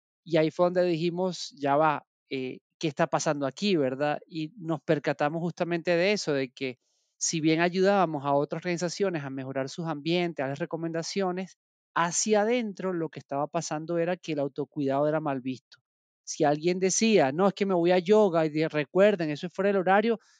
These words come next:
bueno, está bien, está bien, pero la cara era cruzada, ¿verdad? Con el ceño fruncido, ¿verdad? Porque era, bueno,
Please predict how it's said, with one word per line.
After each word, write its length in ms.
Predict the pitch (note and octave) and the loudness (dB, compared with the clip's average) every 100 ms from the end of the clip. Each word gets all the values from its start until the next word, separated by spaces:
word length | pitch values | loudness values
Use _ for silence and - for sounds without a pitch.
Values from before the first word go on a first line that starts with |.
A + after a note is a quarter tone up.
| _ | _
bueno, 360 | B3 B3+ D#3 D3+ | 2 4 4 0
está 240 | C#3+ A3 | 2 4
bien, 240 | B3 E3 C3+ | 6 4 2
está 180 | - F#3+ | 0 2
bien, 360 | F#3+ C3+ D3+ _ | 4 2 -6 _
pero 220 | E3 D3+ | 0 0
la 140 | D3+ C#3 | 0 0
cara 420 | E3 F3 G3+ G3 | 2 4 4 4
era 240 | F3+ F#3+ F#3+ | 4 2 -2
cruzada, 600 | F3 D3 - F3+ G3+ E3 | -4 -4 4 6 8 6
¿verdad? 320 | D3 D#3+ E3+ | 4 2 0
Con 180 | D#3 C#3+ | -2 -4
el 120 | C3+ | -6
ceño 340 | - D#3 F3 F3+ | -4 -4 -2 -4
fruncido, 640 | F#3 E3+ - G3 G3+ G#3 | -4 -6 -6 -2 2 2
¿verdad? 260 | E3+ F3 F#3+ | 2 2 0
Porque 300 | D#3+ - C#3+ | -4 -2 0
era, 140 | D3+ E3+ | 2 2
bueno, 300 | D#3+ A#2+ | 2 0